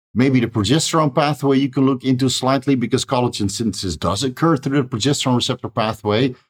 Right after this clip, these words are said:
You can look into progestogenic nineteen nors, trenbolone, nandrolone, trespitalone, check drops, but all of those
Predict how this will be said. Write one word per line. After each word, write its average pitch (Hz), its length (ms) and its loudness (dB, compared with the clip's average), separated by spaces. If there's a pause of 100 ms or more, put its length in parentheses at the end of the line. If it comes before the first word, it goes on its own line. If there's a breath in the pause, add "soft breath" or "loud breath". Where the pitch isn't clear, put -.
(120)
You 123 100 4
can 123 160 4
look 127 140 2
into 110 200 0
progestogenic 98 680 -2
nineteen 90 380 -2
nors, 147 420 2 (380)
trenbolone, 110 760 2 (100)
nandrolone, 95 800 -2 (160)
trespitalone, 98 1000 -2 (560)
check 131 180 -2
drops, 127 480 -2 (220)
but 113 100 0
all 143 160 2
of 120 80 -4
those 117 440 -2